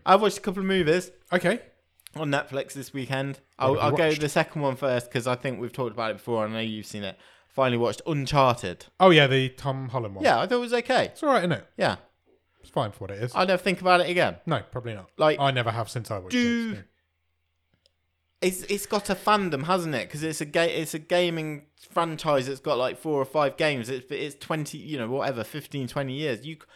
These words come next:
Speaker 1: you can't, you can't make every movie with the depth and the fan service like Lord of the Rings.
Speaker 2: No.
Speaker 1: This is, what more did people expect?
Speaker 2: <laughs> Yeah, exactly. It's just a,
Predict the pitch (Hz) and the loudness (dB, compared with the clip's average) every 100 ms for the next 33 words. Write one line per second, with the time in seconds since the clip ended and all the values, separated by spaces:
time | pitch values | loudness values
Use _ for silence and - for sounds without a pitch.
0 | - _ _ 170 165 - 175 165 160 135 | -20 _ _ -16 -10 -4 0 0 -2 -8
1 | - - _ _ _ _ _ _ _ _ | -16 -18 _ _ _ _ _ _ _ _
2 | _ _ _ _ _ _ _ 175 202 202 | _ _ _ _ _ _ _ -8 -8 -2
3 | 202 196 165 175 160 156 170 156 147 151 | 2 2 2 -2 -2 -2 -2 -2 -4 -4
4 | 156 151 127 110 107 104 101 - 120 110 | 0 0 0 -2 -2 -6 -12 -10 -10 -8
5 | 123 101 131 - - - - 120 120 120 | -8 -2 -2 -2 -6 -16 -10 -8 -8 -10
6 | - 131 123 120 - 113 107 104 98 - | -6 -2 -2 -4 -4 -4 -4 -6 -8 -12
7 | _ _ _ _ 123 117 110 127 113 107 | _ _ _ _ -2 -2 -2 -6 -6 -6
8 | 101 104 95 80 - 143 - _ _ _ | -10 -8 -8 -10 -6 -6 -6 _ _ _
9 | _ _ _ _ _ _ _ _ _ _ | _ _ _ _ _ _ _ _ _ _
10 | _ _ _ - 165 - 147 131 - _ | _ _ _ -4 -4 -2 -6 -6 -10 _
11 | _ _ _ - 147 170 165 156 139 131 | _ _ _ -8 2 2 4 0 0 -4
12 | 151 127 123 - - 110 120 214 170 127 | -6 -6 -8 -10 -8 -4 -2 2 4 2
13 | 143 165 - 107 101 - 147 - 131 127 | -2 -4 -4 -10 -10 -10 -6 0 0 0